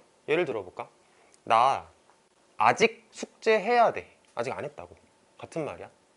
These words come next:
자, 그래서 미리 한번 보고 들어가자. 어딨냐면 여기 있거든, 여기. 자, 여기를 먼저 보시면 자, have yet to가 나왔지. 그러니까 아직 안 했다라고 이해를 하면 돼.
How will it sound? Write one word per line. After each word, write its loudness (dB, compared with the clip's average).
자, -14
그래서 -6
미리 0
한번 0
보고 -6
들어가자. -10
어딨냐면 -12
여기 -6
있거든, -16
여기. -20
자, -8
여기를 2
먼저 -4
보시면 -8
자, -14
have 0
yet -2
to가 -2
나왔지. -10
그러니까 -4
아직 0
안 0
했다라고 -6
이해를 -12
하면 -14
돼. -20